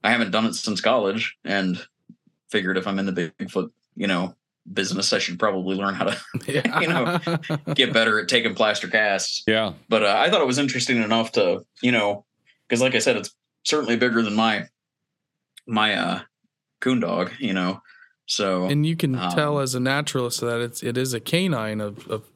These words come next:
Speaker 2: some kind.
Speaker 1: Yeah, I mean, it's a canine, and we, we, we have bobcats here. I've actually got, I've accidentally got bobcats in my coyote sets before out here. Um, so we have, a, you know, I get bob-, but bobcats aren't nearly that big, but you gotta remember cats have retractable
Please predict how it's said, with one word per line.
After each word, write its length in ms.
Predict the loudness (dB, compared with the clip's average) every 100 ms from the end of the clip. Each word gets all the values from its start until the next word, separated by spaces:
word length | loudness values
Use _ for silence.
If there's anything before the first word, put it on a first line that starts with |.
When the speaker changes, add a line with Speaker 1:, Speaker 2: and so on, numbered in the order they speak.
| -10
Speaker 2:
some 420 | -4 0 2 2
kind. 200 | 0 2
Speaker 1:
Yeah, 320 | 4 4 4 2
I 20 |
mean, 80 | 2
it's 140 | 0 -2
a 40 |
canine, 360 | 0 2 4 4
and 100 | 4
we, 140 | 4
we, 260 | 2 0 0
we 220 | 0 2
have 360 | 4 2 2 0
bobcats 600 | 2 2 2 0 0 -2
here. 260 | -2 0
I've 120 | 2 2
actually 260 | 0 0
got, 160 | 0 0 -2
I've 160 | 0
accidentally 480 | 0 0 -2 0 0
got 200 | 0 2
bobcats 440 | 0 0 0 -2
in 60 | -2
my 140 | -4
coyote 380 | -2 0 0 -2
sets 260 | -2 -2 -4
before 540 | -10 -6 -4 -4 -4 _ _ _ _ -6
out 180 | -2
here. 380 | 0 0 0 -4 _ _ -2
Um, 520 | 0 0 -2 -4 -6 _ -6
so 160 | -2
we 120 | 0 0
have, 100 | 0
a, 120 | 0
you 100 | 0
know, 80 | 2
I 80 | 2
get 140 | 0
bob-, 220 | 2 0 0
but 160 | -2
bobcats 440 | 0 0 0 -2 -2
aren't 140 | -2
nearly 320 | -2 0 0
that 160 | 0 0
big, 160 | -2
but 100 | -2
you 40 | 0
gotta 140 | 0
remember 300 | 0 -2 -2
cats 240 | 0 0 0
have 100 | -4
retractable 640 | -4 -2 -2 -4 -8 -10